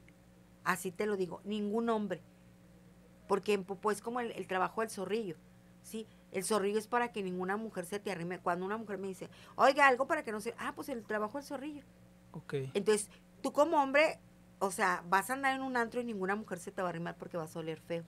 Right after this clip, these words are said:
Speaker 2: Pero ¿cómo puedes revertir eso, eh,
Speaker 1: Pues
Speaker 2: Betty
Speaker 1: ahí sola-,
Speaker 2: Cifuentes?
Speaker 1: ahí
Speaker 2: ¿Qué tiene que
Speaker 1: solame-,
Speaker 2: hacer?
Speaker 1: solamente con una, un tanque negro de despojo total. Ahí no sería,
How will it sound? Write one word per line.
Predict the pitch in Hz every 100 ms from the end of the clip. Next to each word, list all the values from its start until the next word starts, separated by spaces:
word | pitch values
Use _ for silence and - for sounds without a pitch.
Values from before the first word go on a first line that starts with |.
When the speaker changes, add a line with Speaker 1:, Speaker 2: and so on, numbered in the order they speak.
| - - - - - - -
Speaker 2:
Pero | - 170 165
¿cómo | 175 185
puedes | 202 202
revertir | 202 190 170 - 180
eso, | 185 175 196 190 170 147 - -
eh, | 143 135 131 127 127 - - -
Speaker 1:
Pues | - 175
Speaker 2:
Betty | 190
Speaker 1:
ahí | 180
sola-, | 208
Speaker 2:
Cifuentes? | 190 180 160 151
Speaker 1:
ahí | 190 196 208
Speaker 2:
¿Qué | -
tiene | 220 196
que | 196 190
Speaker 1:
solame-, |
Speaker 2:
hacer? | 165 170 139 -
Speaker 1:
solamente | - 220 214 226 226 220 226
con | 220 190
una, | 185 196 196 190 -
un | 190 196 202 208 208
tanque | 202 190 - 208
negro | 190 175 196
de | 190
despojo | 170 156 - 165 180
total. | 175 - 143 -
Ahí | 165 180 202
no | 214
sería, | 214 214 214